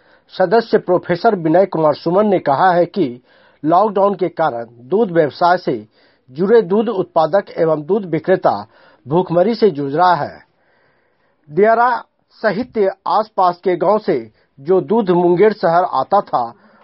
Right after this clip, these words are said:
वह पूरी तरह ठप है। दूध का अधिकांश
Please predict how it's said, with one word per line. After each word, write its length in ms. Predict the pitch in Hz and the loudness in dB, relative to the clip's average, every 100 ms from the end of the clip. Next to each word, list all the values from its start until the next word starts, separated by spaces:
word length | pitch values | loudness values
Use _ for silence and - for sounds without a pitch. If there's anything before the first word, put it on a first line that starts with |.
| - | -4
वह 200 | 220 190 - | 0 0 -2
पूरी 220 | 208 208 226 | -4 -4 -2
तरह 240 | 185 143 | -4 -4
ठप 380 | - - 220 220 - | -6 -4 -4 -2 -8
है। 80 | 104 - _ _ _ | -12 -16 _ _ _
दूध 320 | 143 202 247 - | -6 -2 -2 0
का 140 | 190 180 - | 2 2 -2
अधिकांश 520 | 156 170 190 220 220 | -6 -6 -2 -2 -2